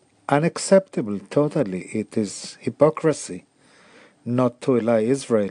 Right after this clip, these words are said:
to decide which of its cities is, uh, its own capital, and for the world to dictate to Israel,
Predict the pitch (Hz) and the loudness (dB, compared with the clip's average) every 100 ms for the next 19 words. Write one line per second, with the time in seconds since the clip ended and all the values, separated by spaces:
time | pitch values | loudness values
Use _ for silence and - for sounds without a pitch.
0 | - - 101 101 - 110 113 104 - 113 | -6 -8 -4 -4 -2 -2 -2 -4 -4 -4
1 | - 120 - 123 - - 135 123 127 120 | -2 -6 -4 -6 -6 -2 -2 0 -2 -2
2 | 110 - 123 120 110 120 120 120 120 120 | -4 -6 -2 -2 -2 -6 -4 -2 -4 -6
3 | - _ - - - 131 - 131 131 - | -10 _ -20 -16 -8 -6 -2 -2 -2 -2
4 | 165 170 - - 92 85 - _ _ - | -2 -2 -4 -4 -6 -8 -16 _ _ -4
5 | 120 113 120 - - 117 113 113 156 170 | -2 -2 -4 -8 -2 0 0 2 4 4
6 | 117 120 _ - - 123 - 156 151 - | 2 -4 _ -8 -2 -2 0 0 0 -2
7 | 160 110 - - 131 143 - 110 95 107 | 0 0 -2 -4 -2 -2 -4 -4 -4 -6